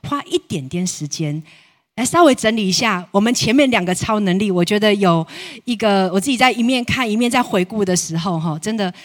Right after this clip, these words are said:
在讲信息，真的最大的得着是自己，哈。我自己在看前面之前 Vincent 哥跟，呃，少璇在分享的时候，我觉得有很大的提醒跟帮助，又有很多，很多的领受跟回顾。我就稍微做了整理给大家，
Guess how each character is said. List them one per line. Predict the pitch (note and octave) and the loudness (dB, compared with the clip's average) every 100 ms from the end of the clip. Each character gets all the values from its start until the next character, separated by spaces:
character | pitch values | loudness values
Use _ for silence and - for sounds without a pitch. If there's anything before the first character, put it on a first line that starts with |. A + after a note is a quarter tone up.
| - | -16
在 | - A3 F3+ | -4 -2 -2
讲 | - E3+ D#3 | -6 -6 -4
信 | G#3+ G3 | -4 -4
息， | - D#3 | -6 -6
真 | D#3 G#3+ | -6 -6
的 | G#3 | -4
最 | F3+ G#3 | -2 -2
大 | G3 F#3 | -2 -2
的 | E3 | -4
得 | D#3+ D#3 | -2 -4
着 | D#3 D3+ | -2 -6
是 | D3+ D#3 | -6 -8
自 | E3+ | -8
己， | D3+ - C#3 | -10 -12 -10
哈。 | C#3+ | -10
我 | E3+ E3+ | -6 -4
自 | B3+ | -4
己 | G#3+ | -2
在 | A#3 G#3+ - - - - | 0 -2 -6 -18 -20 -6
看 | B3 A#3 | -2 -2
前 | - G3+ | -2 0
面 | A3+ G#3+ G3 | 0 -2 -6
之 | - A3 | -8 -8
前 | - F#3+ | -4 -4
Vincent | G3 G#3 G3+ F3+ | -2 -4 -6 -6
哥 | F#3+ F#3 | -4 -2
跟， | F#3+ F#3+ - - - | 0 -2 -6 -18 -6
呃， | E3 D3+ | -2 -2
少 | D#3 G#3+ | -2 0
璇 | G3 F#3+ F3+ | 2 2 0
在 | G3+ G3 | -2 -4
分 | G3+ G#3 | -2 -4
享 | G3+ | -2
的 | D#3 D#3 | -4 -4
时 | - | -2
候， | F#3 | -2
我 | |
觉 | F3 A#3 | 0 -2
得 | C4+ | -2
有 | A#3 | -4
很 | G3 D3+ | -4 -6
大 | G#3+ G3 | -4 -4
的 | E3+ | -4
提 | - F3+ | -6 -4
醒 | F#3+ - D#3 | -4 -4 -4
跟 | F3 F3+ | -2 -2
帮 | F3 F#3 | -4 -4
助， | F#3+ F#3+ | -4 -4
又 | A#3 D3+ | -4 -4
有 | C#3+ | -4
很 | F3 D#3 | -6 -6
多， | F#3 F3+ | -4 -6
很 | F3 | -6
多 | D#3 G3+ | -2 -2
的 | G3+ E3+ - - - | 0 -4 -4 -16 -4
领 | F3+ | -2
受 | D#3 - G#3 | 0 -2 -2
跟 | G3+ G3 | -4 -6
回 | F#3+ D3+ | -4 -6
顾。 | D#3 F3 | -4 -4
我 | E3 | -2
就 | C4+ | -4
稍 | - C#4 | 0 0
微 | D4 | 0
做 | D#4 C#4+ | 0 0
了 | F#3+ | 0
整 | - F#3 | -2 -2
理 | E3+ | -2
给 | D#3 C#3+ | -6 -8
大 | G#3+ | -6
家， | F#3 F#3 F3+ | -4 -4 -4